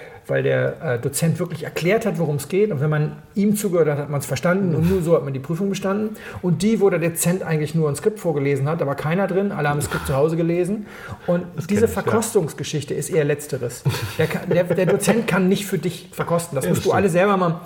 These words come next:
Speaker 1: Da musst du nicht irgendwo hingehen. Kannst du dir auch so erstmal angucken. Und wenn ihr das in zwei, drei Monate macht, werdet ihr vermutlich feststellen, dass das ätzend ist, weil dieses Verkostungsschema und alle anderen Verkostungsschema blenden die Frage konsequent aus,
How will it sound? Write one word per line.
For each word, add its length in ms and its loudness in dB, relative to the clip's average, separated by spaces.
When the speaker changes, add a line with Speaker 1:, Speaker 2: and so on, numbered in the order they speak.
Speaker 1:
Da 80 0
musst 180 4
du 60 2
nicht 100 2
irgendwo 240 0
hingehen. 400 -2
Kannst 220 -4
du 60 2
dir 160 2
auch 80 -4
so 220 0
erstmal 400 -2
angucken. 460 -8
Und 120 0
wenn 120 4
ihr 80 6
das 160 0
in 100 0
zwei, 200 -2
drei 160 0
Monate 340 -2
macht, 360 -2
werdet 360 0
ihr 100 2
vermutlich 420 -2
feststellen, 480 -2
dass 240 0
das 160 -4
ätzend 440 -4
ist, 360 -10
weil 420 2
dieses 240 2
Verkostungsschema 720 -4
und 80 -4
alle 160 2
anderen 200 2
Verkostungsschema 720 -4
blenden 500 0
die 80 0
Frage 640 -2
konsequent 760 0
aus, 460 0